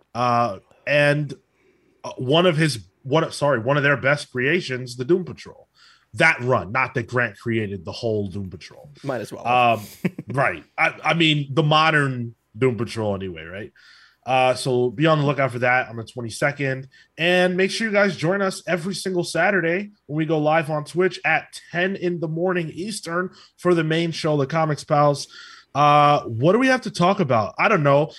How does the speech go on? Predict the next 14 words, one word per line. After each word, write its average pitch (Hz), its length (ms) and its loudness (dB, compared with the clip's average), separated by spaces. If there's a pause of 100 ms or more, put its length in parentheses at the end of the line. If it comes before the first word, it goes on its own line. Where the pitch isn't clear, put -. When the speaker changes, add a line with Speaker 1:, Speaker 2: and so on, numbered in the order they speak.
(140)
Speaker 1:
Maybe 190 220 4
there 240 140 6
was 202 180 4
an 175 80 2
insane 180 720 2
trailer 170 420 4
for 180 160 0
Doctor 143 420 0
Strange 143 440 -2
that 175 120 0
came 180 240 -2
out 185 180 0
this 175 240 -4
week 202 260 -4